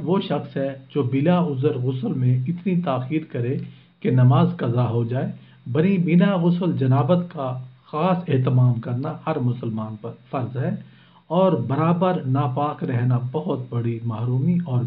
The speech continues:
बदनसीबी की बात है। गुस्ल इन सूरतों में वाजिब होता है, यानी गुस्ल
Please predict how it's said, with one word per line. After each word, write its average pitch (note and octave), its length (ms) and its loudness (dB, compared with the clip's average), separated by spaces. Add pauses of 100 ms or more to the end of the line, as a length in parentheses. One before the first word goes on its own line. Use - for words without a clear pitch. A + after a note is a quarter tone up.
बदनसीबी A#2+ 640 -2 (100)
की A2 100 -8
बात A2 340 -12
है। G2+ 100 -14 (720)
गुस्ल G3 500 4
इन F#3+ 220 0
सूरतों F3+ 460 2
में F3 420 0
वाजिब B2 380 4
होता A#2+ 260 -2
है, C3 80 -2
यानी C3 140 -4
गुस्ल D#3+ 500 0